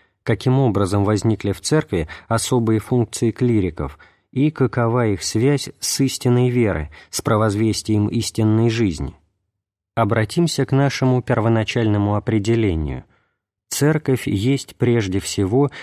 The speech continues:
евхаристическая трапеза, вкушение хлеба и вина. В христианской евхаристии, как и за еврейской пасхальной трапезой,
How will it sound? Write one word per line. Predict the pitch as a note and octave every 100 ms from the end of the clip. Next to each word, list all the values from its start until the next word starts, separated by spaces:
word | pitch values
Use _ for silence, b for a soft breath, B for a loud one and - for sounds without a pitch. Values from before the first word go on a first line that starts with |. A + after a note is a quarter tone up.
| B
евхаристическая | A2 A2 - A2 G#2+ - C3+ B2+ A2+ - B2 A#2+
трапеза, | C#3 B2+ A2+ G2 D#2 D2 B B
вкушение | - - A2 - B2 A#2 A2 G#2+
хлеба | - A#2+ A2 A2
и | G#2+
вина. | G#2 A2+ F#2+ D2+ - _ _ _ _ _ _ _ _ -
В |
христианской | - G#2+ - B2 A#2 G#2+ -
евхаристии, | G#2 G#2+ - A#2 B2+ E3 - - E2+ D2+ B -
как | B2+ -
и |
за | A2 A#2+
еврейской | B2 B2+ B2 G#2+ -
пасхальной | G#2+ A#2+ - A#2 G#2+ A2+
трапезой, | A#2 B2+ G#2+ F#2+ D#2+ C#2